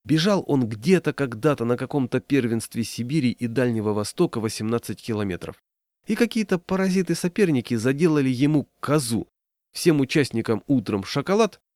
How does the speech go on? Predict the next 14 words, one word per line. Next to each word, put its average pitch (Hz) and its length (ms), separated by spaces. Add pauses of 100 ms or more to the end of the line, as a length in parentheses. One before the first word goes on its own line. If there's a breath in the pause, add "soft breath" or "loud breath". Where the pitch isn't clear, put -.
а 160 100
ему 208 400
свиной 160 420
шницель 113 500
с - 80
капустой. 107 560 (920)
«Вот 180 220 (220)
такой 160 400
шницелюга!» 123 880 (400)
Суворов 117 540
складывал 104 540
вместе 113 360
две 101 160
ладошки. 98 560